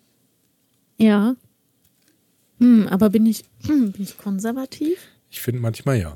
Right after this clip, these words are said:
Speaker 2: In manchen Bereichen schon.
Speaker 1: Okay.
Speaker 2: Ja.
Speaker 1: Oh ja, okay. Ähm,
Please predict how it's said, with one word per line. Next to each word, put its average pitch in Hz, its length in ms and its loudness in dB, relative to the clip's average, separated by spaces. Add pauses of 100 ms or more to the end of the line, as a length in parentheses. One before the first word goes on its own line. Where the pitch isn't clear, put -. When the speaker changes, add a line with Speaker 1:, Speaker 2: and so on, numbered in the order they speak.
(460)
Speaker 2:
In 101 120 -8
manchen 98 300 -8
Bereichen 104 360 0
schon. - 280 -6 (920)
Speaker 1:
Okay. 180 200 -12 (800)
Speaker 2:
Ja. 95 120 -6 (1040)
Speaker 1:
Oh 233 120 0
ja, 185 160 -2 (260)
okay. - 320 -6 (1200)
Ähm, 196 520 2